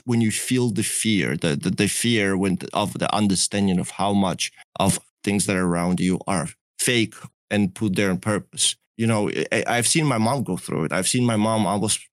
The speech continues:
go white and pass out. You can see that click. "Oh my God, everything clicked." I, I've had that moment too when, when I was like, when you realize how much of your life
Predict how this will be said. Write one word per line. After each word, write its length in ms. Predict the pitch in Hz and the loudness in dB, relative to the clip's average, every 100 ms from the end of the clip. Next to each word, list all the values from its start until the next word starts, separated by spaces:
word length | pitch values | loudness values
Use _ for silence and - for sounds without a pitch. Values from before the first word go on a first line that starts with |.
| _ - | _ -4
go 80 | 117 | 0
white 260 | 110 113 110 | 2 0 -2
and 120 | 90 | -2
pass 280 | 92 87 - | -2 0 0
out. 240 | 110 92 | 0 0
You 140 | 98 | -2
can 140 | - 101 | -2 -2
see 360 | - - 165 135 | 0 0 0 0
that 200 | 117 - | -2 -4
click. 340 | 135 131 - - - | 0 0 -2 -6 -4
"Oh 40 | |
my 120 | 101 104 | 0 2
God, 140 | 104 | 0
everything 320 | 104 95 110 | 0 -2 -4
clicked." 420 | - 117 92 - - _ | -2 -2 -2 -6 -18 _
I, 140 | 101 - | -4 -2
I've 200 | 104 - | -2 0
had 220 | 113 95 | 0 0
that 220 | 113 101 | -2 -2
moment 320 | 120 110 110 - | 0 2 2 0
too 240 | - 135 | 0 0
when, 220 | 104 101 - 98 | 2 0 0 0
when 120 | 107 | 0
I 80 | 104 | 0
was 140 | 95 | 0
like, 220 | 92 - - _ | -2 -4 -16 _
when 180 | 117 123 | -2 0
you 180 | 156 220 | 2 2
realize 560 | 147 117 127 139 147 - | 2 2 0 0 0 0
how 140 | 107 | 0
much 260 | 123 127 120 | 0 0 -2
of 80 | |
your 100 | 123 | 0
life 380 | 101 104 107 - | 2 0 -2 -6